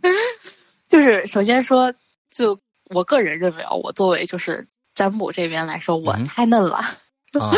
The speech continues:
Speaker 1: <laughs> 我太嫩了，
Speaker 2: 嗯。
Speaker 1: 我目前就是，呃，刚刚也说了，我接触两年，但是，呃，我那个朋友他接触十年，他还不敢说他自己是专业的呢，这个样子。
Speaker 2: OK，OK，小学徒，
Speaker 1: 对。
Speaker 2: 啊。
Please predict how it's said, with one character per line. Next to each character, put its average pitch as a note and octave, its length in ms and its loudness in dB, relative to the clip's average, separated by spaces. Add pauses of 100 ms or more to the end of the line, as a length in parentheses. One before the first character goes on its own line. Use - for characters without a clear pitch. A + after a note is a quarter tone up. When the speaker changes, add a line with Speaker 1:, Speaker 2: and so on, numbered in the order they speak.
(100)
Speaker 1:
<laughs> D#4+ 120 0
我 G3 100 4
太 G3+ 220 -2
嫩 F3 180 0
了， D#3+ 100 -2
Speaker 2:
嗯。 F3 120 2
Speaker 1:
我 F3 60 4
目 F#3 120 -2
前 F3+ 200 -2
就 F#3 100 -2
是， F3 120 0 (180)
呃， G3 160 -6
刚 F#3+ 200 -2
刚 F#3+ 120 4
也 D#3+ 100 4
说 E3+ 240 2
了， F3 80 2
我 D#3 160 -2
接 - 160 0
触 - 160 -4
两 E3+ 240 -2
年， - 240 -20
但 F#3 160 -6
是， E3 320 -4 (460)
呃， C#2 520 -4
我 E3+ 80 2
那 F3 120 2
个 F#3+ 80 2
朋 D#3+ 240 -2
友 E3+ 80 2
他 F3 180 -4
接 F3 160 2
触 F#3 100 -2
十 - 280 -2
年， F3 160 0
他 - 160 -6
还 E3 40 0
不 - 120 -8
敢 D#3+ 120 -2
说 E3+ 140 -2
他 F3 80 0
自 E3+ 140 -8
己 - 80 -16
是 - 100 -6
专 F3+ 300 2
业 G3 120 6
的 E3 100 2
呢， - 80 -4 (100)
这 - 80 -4
个 - 80 -6
样 E3+ 240 -4
子。 - 80 2 (240)
Speaker 2:
OK，OK， F2+ 320 -14 (180)
小 A2 320 -2
学 - 140 0 (180)
徒， E3+ 80 2
Speaker 1:
对。 F#3+ 320 -6
Speaker 2:
啊。 F2+ 260 -6